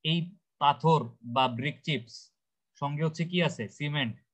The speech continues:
এগুলোর সাথে পানি মিলায় আপনি চাচ্ছেন একটা, আহ, মিশ্রণ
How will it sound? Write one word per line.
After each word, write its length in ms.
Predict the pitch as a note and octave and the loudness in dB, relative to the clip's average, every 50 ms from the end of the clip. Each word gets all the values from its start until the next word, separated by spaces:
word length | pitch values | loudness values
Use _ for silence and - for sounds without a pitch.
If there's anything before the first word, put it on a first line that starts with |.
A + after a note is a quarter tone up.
| _ _ _ _ _ _ _ _ - | _ _ _ _ _ _ _ _ -10
এগুলোর 260 | C#3 C3+ D#3+ F3 E3+ F3 | -6 -2 -2 -2 -2 -2
সাথে 140 | E3 G3 F3 - - | -2 -4 -2 2 2
পানি 200 | E3+ E3 F3+ G3+ G3 G3 | 4 4 4 4 4 4
মিলায় 300 | G3+ F#3+ F#3 C#3+ A2+ F#2+ - - _ _ _ _ _ - B2 | 4 6 6 6 4 2 0 -6 _ _ _ _ _ -12 -8
আপনি 140 | A#2 D3+ D3+ - | -6 -6 -4 -2
চাচ্ছেন 280 | D#3 D3+ - - F#3 F#3 F3+ F3 | -2 -4 -2 -2 -2 -2 -2 -2
একটা, 180 | - - F#3+ F#3 F#3 F3 - - _ _ _ _ _ _ - | -2 0 0 2 0 0 -4 -10 _ _ _ _ _ _ -8
আহ, 180 | C3+ C3+ C3+ C3 B2+ B2+ | -6 -4 -4 -4 -4 -2
মিশ্রণ 300 | D3 D#3+ - - G3 G3+ | -2 -2 0 0 0 2